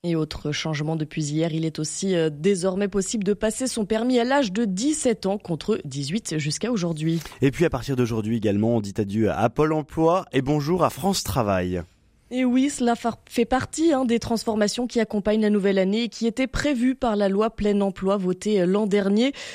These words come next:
Speaker 1: Outre un nouveau nom, un nouveau, euh, directeur et un nouveau logo, ce remplacement de Pôle emploi par France Travail doit constituer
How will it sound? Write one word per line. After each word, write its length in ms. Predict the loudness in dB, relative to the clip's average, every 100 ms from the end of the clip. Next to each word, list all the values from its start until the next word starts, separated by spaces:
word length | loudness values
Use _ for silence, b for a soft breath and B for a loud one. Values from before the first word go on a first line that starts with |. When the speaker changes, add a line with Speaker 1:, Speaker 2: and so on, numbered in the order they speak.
| B -4
Speaker 1:
Outre 320 | -4 -2 -2
un 100 | 0
nouveau 320 | 0 2 2
nom, 300 | 2 2 2
un 40 |
nouveau, 400 | 2 0 2 2
euh, 120 | 2 0
directeur 720 | 0 2 2 0 0 0 0 -2
et 160 | 2
un 120 | 4 4
nouveau 280 | 4 2
logo, 400 | 4 2 2 0
ce 180 | 0 0
remplacement 600 | 2 0 0 0 0 0
de 160 | 2 0
Pôle 260 | 2 0 0
emploi 300 | 0 -2 -2
par 180 | -4
France 300 | -4 -4 -4
Travail 380 | -2 -2 0 0
doit 160 | 0 0
constituer 640 | -2 -6 -6 -6 -2 -2